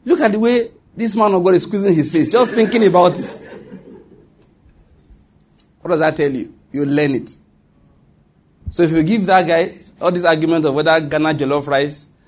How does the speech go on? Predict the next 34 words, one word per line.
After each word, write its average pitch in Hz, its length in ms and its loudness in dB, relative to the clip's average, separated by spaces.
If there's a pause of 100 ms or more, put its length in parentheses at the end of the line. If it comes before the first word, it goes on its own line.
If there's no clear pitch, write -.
(200)
or 131 120 -6
Nigerian 143 380 0
jollof 147 280 0
rice 151 200 0
is 127 120 -8
sweet, 139 160 -6
the 131 80 -4
guy 151 160 2
that 139 80 -2
has 135 160 0
no, 143 80 -2
look, 139 340 -4
just 170 240 0
give 156 120 0
him 151 120 2
his 123 200 -4
raw 139 340 -2 (520)
tomato, 143 440 -2
pepper 139 380 -2
with 127 200 -4
onion. 127 400 -4
Blend 156 300 2
it 147 120 -2
well. 131 340 -2
The 120 100 -6
smoother, 165 420 0
the 127 120 -4
better. 123 320 -6 (3250)
And 139 160 -4
he's 139 120 -4
an 147 140 -2
African 165 400 -4
like 123 200 -2
me. 113 220 -8